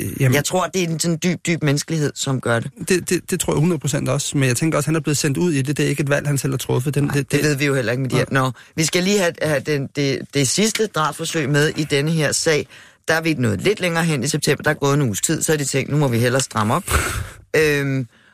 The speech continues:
Speaker 2: og så er det altså en, øh, en, øh, fem personer, som er ude på en længere køretur. De henter biler, så henter de nummerplader et andet sted, stjålne nummerplader, kører tilbage, sætter dem på, så kører de til, de er i Kirke Hyllinge, så kører de til Brøndby, så kører de til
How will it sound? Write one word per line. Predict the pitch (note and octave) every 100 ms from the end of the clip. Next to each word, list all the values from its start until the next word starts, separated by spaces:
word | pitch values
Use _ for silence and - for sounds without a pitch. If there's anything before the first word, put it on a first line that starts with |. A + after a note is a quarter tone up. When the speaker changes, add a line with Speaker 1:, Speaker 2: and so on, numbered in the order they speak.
| _ _
Speaker 2:
og | D3
så | - G#3+
er | G#3+ F#3
det | E3
altså | B2+ B2+ C#3+ C3+ -
en, | C3 C3 B2+
øh, | A#2+ A#2 - _ _
en, | B2+ B2+ B2
øh, | A#2 A2
fem | - A3+ G#3+
personer, | F#3+ - D#3 - D3
som | - D3 B2+
er | A#2
ude | - C#3
på | - A#2+
en | A2
længere | A#2+ F#3 A3
køretur. | G3 D#3 D3+ D3+ D3
De | B2+ C#3+
henter | C#3 A#2+ A2 -
biler, | F#3+ E3 D3+ D#3
så | D#3
henter | D#3+ B2+ A#2+
de | G#2+
nummerplader | G#2 B2 D#3 E3+ F3+ C3+ A#2
et | A2
andet | B2 D3+ -
sted, | C#3
stjålne | - C#3 C#3+
nummerplader, | B2 A#2+ C3+ A#2 - _
kører | - A2
tilbage, | A2 C3+ C3+ D3
sætter | - B2+ A#2
dem | A#2
på, | B2
så | D3+
kører | D3
de | C3 B2
til, | C3 A2+ - _ _ -
de |
er | C#3
i | -
Kirke | B2+ G2+
Hyllinge, | G2+ D3 F3 E3+ C#3
så | D3
kører | B2+
de |
til | -
Brøndby, | - C#3 E3+ F3 C#3
så | D3
kører | C#3 C3+
de | A#2 A2+
til | -